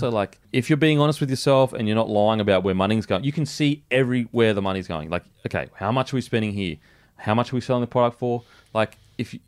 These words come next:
if you've got a person that's actually taking care of your numbers, every, like, you should be able to make profit. You know what I mean? Whereas, like, how do you know if the marketing's working? How do you know if it's resonating until it's too late? You know,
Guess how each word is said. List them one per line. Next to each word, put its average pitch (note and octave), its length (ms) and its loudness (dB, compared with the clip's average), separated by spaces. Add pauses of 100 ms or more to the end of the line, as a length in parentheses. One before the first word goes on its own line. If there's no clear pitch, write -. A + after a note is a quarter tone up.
(120)
if B2+ 300 -6
you've C3 100 -6
got B2 140 4
a G2 120 4
person C3+ 380 0
that's G2+ 160 -4
actually B2 280 -4
taking G#2 260 -2
care G2+ 280 2
of F2+ 120 -2
your G2 240 2
numbers, F#2 360 -2
every, F2+ 120 -4
like, F2+ 160 -2 (720)
you B2 180 0
should C3 260 0
be A#2 100 4
able G#2+ 100 6
to G2+ 60 4
make G2 220 0
profit. - 380 -4 (240)
You G2+ 140 -6
know G#2 60 2
what G#2+ 80 4
I G#2+ 40 2
mean? D#3+ 260 2
Whereas, A#2+ 280 0
like, A2 180 0 (720)
how C3+ 340 0
do C3 80 -2
you A#2 200 2
know G#2 580 2 (260)
if A2+ 140 -4
the G#2 80 -4
marketing's F#2+ 520 -2
working? F#2+ 360 0
How A#2 220 -2
do C#3+ 80 -2
you B2 120 0
know A2 320 0
if G2+ 80 -4
it's F#2+ 160 -10
resonating G2 600 -2 (240)
until A#2 300 -2
it's - 160 -8
too A2+ 140 -4
late? G2 280 -2 (540)
You G#2+ 60 -10
know, G2 180 -2